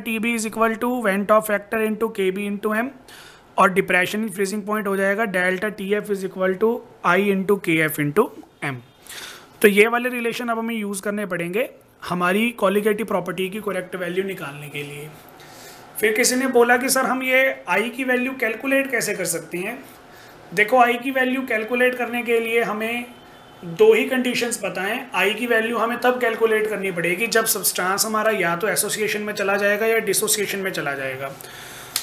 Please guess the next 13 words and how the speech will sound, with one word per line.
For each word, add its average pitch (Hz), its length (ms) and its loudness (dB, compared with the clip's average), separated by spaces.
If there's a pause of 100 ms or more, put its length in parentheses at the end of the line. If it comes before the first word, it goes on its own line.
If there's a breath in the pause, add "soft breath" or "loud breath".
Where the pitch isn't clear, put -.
(120)
तो 214 80 2
वो 240 140 6
दोनों 208 300 2
cases 233 320 2
को 240 100 -6
मैं 233 120 -2
यहाँ 190 240 -2
पे 220 140 2
discuss 190 380 0
कर 180 140 -6
रहा 175 120 -6
हूँ। 262 160 -8 (2250 loud breath)
Calculate, 254 600 2